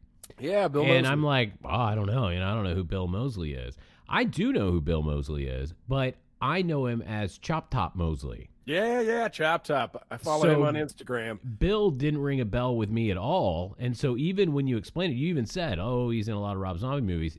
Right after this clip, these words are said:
Speaker 2: did nothing for me because I always just think of him as Chop Top Moseley. And I didn't, I guess I didn't know his name was Bill. I don't know, but I know exactly who that is. But I didn't realize when we watched The Blob that he was in that.
Speaker 1: Mm-hmm.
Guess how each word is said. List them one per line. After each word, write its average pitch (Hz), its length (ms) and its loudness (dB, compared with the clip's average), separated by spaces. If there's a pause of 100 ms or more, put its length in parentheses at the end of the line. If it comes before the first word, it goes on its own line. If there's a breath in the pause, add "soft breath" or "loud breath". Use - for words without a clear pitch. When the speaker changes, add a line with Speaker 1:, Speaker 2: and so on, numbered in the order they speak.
(160)
Speaker 2:
did 143 240 -2
nothing 104 520 0
for 80 160 -6
me 69 360 -6 (420 soft breath)
because 120 640 0
I 117 220 2
always 110 300 -2
just 104 220 -6
think 98 200 -2
of 90 140 0
him 87 140 0
as 85 100 -2
Chop - 280 -6
Top 80 200 -4
Moseley. 82 540 -2 (460 soft breath)
And 113 260 0
I 113 80 0
didn't, 120 240 0 (100)
I 80 100 -12
guess 78 260 -4
I 143 80 0
didn't 143 160 2
know 127 160 2
his 127 100 -2
name 131 100 -4
was 107 140 -2
Bill. 110 280 0
I 117 100 -2
don't 117 80 0
know, 180 120 2
but 151 140 0
I 180 80 0
know 214 160 2
exactly 151 440 0
who 107 100 2
that 80 160 0
is. 78 240 -2 (320 loud breath)
But 160 120 0
I 160 120 2
didn't 202 500 2
realize 101 680 0 (200)
when 139 240 0
we 143 140 2
watched 131 320 -4
The 117 80 -2
Blob 220 300 -4
that 104 100 0
he 143 80 2
was 151 160 -2
in 269 160 0
that. - 200 -4 (1300)
Speaker 1:
Mm-hmm. 104 580 -16